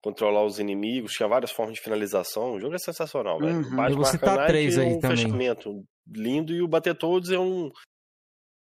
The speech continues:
Speaker 1: ele, ele tem, ele não é perfeito, entendeu? Igual assim, cri-, críticas que eu faço ao Battletoads ali, bem ra-, bem rápidas. Os minigames ali, tinha uns minigames ali que era sem pé nem cabeça. E
Speaker 2: Bem
Speaker 1: não tem o
Speaker 2: chatinho,
Speaker 1: co-,
Speaker 2: né?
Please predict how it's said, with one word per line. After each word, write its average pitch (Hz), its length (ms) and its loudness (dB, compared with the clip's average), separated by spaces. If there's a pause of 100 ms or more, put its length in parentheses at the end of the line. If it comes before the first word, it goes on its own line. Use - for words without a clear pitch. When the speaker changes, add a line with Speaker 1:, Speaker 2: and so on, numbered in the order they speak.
(340)
Speaker 1:
ele, 160 240 -2 (260)
ele 208 200 2
tem, 311 280 2
ele 165 80 0
não 190 140 6
é 226 60 6
perfeito, 123 540 -2
entendeu? 110 480 -4 (460)
Igual 104 220 0
assim, 95 460 -2 (120)
cri-, 104 180 0 (160)
críticas - 360 -6
que - 80 -2
eu 110 40 2
faço 117 200 -4
ao 110 60 -6
Battletoads 107 520 -2
ali, 98 220 -4
bem 110 200 -6
ra-, 95 240 -10
bem 107 180 -6
rápidas. 90 520 -4 (760)
Os 101 140 -10
minigames 113 600 0
ali, 104 240 0
tinha 107 140 -4
uns 104 100 -2
minigames 107 480 -2
ali 104 180 0
que - 80 -4
era 104 100 0
sem 107 180 -8
pé 113 160 0
nem 120 100 -4
cabeça. 110 460 -4 (1000)
E 123 100 2
Speaker 2:
Bem 165 100 6
Speaker 1:
não - 80 6
tem 151 100 8
o - 40 6
Speaker 2:
chatinho, 151 220 6
Speaker 1:
co-, 151 80 6
Speaker 2:
né? 143 140 4